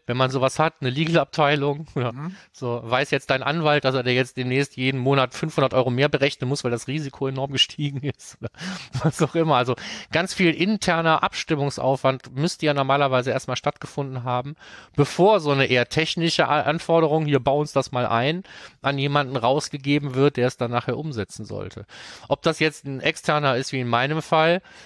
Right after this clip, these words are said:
Speaker 1: oder ob das dann eben intern an die I T weitergegeben wird und dann da jemand sitzt, der es irgendwie einbauen soll, ist eigentlich wurscht.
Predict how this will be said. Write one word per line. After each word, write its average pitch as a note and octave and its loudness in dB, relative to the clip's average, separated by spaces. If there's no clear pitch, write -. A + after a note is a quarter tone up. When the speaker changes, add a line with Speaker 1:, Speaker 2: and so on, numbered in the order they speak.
Speaker 1:
oder C#3 4
ob C3+ 0
das D3 -2
dann C3+ -2
eben B2+ 0
intern D#3 0
an C3+ -2
die C3+ 0
I A#2+ 2
T C#3+ -4
weitergegeben D3 0
wird D#3 4
und B2 -4
dann A#2+ 0
da A#2+ 4
jemand D3+ 0
sitzt, D3+ -2
der C#3+ 0
es C#3 -4
irgendwie C#3+ 0
einbauen C#3 2
soll, C3+ 4
ist D#3+ 0
eigentlich C3+ -2
wurscht. C#3+ 2